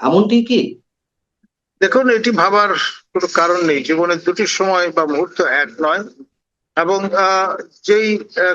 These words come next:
Speaker 2: কায়দায় আপনার ফিল্ড বিল্ডিং এর কাজটি করতে হয়,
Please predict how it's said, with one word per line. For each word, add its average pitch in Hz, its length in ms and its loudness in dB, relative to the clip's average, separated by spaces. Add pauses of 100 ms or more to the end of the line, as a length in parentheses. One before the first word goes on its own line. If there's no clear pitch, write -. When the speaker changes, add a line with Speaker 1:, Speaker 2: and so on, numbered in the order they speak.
(120)
Speaker 2:
কায়দায় 185 760 0
আপনার 165 800 -2
ফিল্ড 220 260 0
বিল্ডিং 233 220 2
এর 196 120 0
কাজটি 170 320 0
করতে 165 320 -2
হয়, 135 260 0